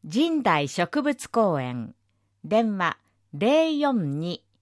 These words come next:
四八三の二三零零、ホームページがあります。一月二日水曜日、三日木曜日、新春コンサートや正月にちなんだ植物展示など。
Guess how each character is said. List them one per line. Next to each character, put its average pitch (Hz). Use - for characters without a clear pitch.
四 294
八 285
三 185
の 160
二 302
三 196
零 190
零、 139
ホ 294
ー -
ム 285
ペ 262
ー 233
ジ 190
が 156
あ 135
り 131
ま 156
す。 -
一 214
月 302
二 -
日 302
水 247
曜 196
日、 120
三 220
日 311
木 240
曜 196
日、 -
新 302
春 294
コ 262
ン 240
サ 180
ー 160
ト 147
や 147
正 302
月 294
に 240
ち -
な 208
ん 170
だ 123
植 233
物 -
展 202
示 123
な 131
ど。 113